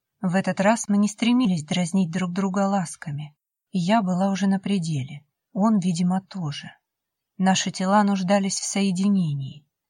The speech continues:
и это произошло потрясающе. Коул устроился рядом со мной и, как тогда у меня дома, стал пальцами выводить на моём теле узоры.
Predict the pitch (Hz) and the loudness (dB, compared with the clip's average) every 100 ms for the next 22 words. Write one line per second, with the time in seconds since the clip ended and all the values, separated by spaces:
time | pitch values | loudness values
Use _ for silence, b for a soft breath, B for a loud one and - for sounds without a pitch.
0 | _ _ 196 185 202 233 175 - 185 180 | _ _ 0 2 2 0 -4 -4 -4 -2
1 | 185 - 202 190 190 196 196 - 165 151 | -2 -2 -4 -4 -4 -4 -4 -4 -4 -4
2 | 139 - - - _ _ _ _ _ _ | -6 -8 -10 -14 _ _ _ _ _ _
3 | _ _ _ _ _ - 240 247 240 - | _ _ _ _ _ -4 2 2 0 -4
4 | 160 - 190 180 170 185 175 160 160 - | -8 -2 0 0 -2 -2 0 0 -2 -2
5 | 165 160 175 202 - _ _ _ _ - | -2 0 0 -2 -6 _ _ _ _ -6
6 | 175 180 - - 175 175 175 170 165 165 | -2 -2 -2 -2 0 2 4 2 2 0
7 | 151 190 220 156 147 - - - 170 156 | -2 -2 -2 -2 -6 -12 -8 -2 -2 2
8 | 196 208 - - 151 147 165 175 180 220 | 2 2 0 -6 -4 -2 -2 -2 0 0
9 | 202 190 185 190 190 196 180 175 175 - | 0 2 2 2 0 -2 -2 -2 -4 -6
10 | 143 127 131 127 | -6 -6 -8 -14